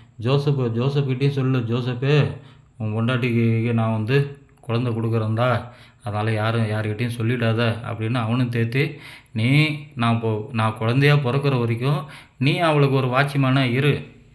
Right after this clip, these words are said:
இனிஷியல் வேணா போட்டுக்கோ ஃபார்மாலிட்டிக்கு, ஒண்ணும் தப்பு கிடையாது, நான் கோச்சிக்க மாட்டேன்" அப்படின்னு பிதா word of God சொல்லியிருப்பாரா?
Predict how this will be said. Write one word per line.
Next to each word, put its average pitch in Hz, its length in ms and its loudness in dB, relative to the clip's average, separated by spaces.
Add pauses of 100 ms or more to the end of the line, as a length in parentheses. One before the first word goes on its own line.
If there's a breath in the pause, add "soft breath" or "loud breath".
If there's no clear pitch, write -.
(340 loud breath)
இனிஷியல் 151 400 2
வேணா 139 220 4
போட்டுக்கோ 127 440 -2 (320)
ஃபார்மாலிட்டிக்கு, 127 840 0 (280 loud breath)
ஒண்ணும் 143 260 4
தப்பு 131 220 0
கிடையாது, 127 280 0
நான் 120 180 0
கோச்சிக்க 131 260 -2
மாட்டேன்" 117 260 0
அப்படின்னு 113 280 -2 (100)
பிதா 139 340 0
word 131 200 0
of 120 100 0
God 110 340 -2
சொல்லியிருப்பாரா? 117 580 -4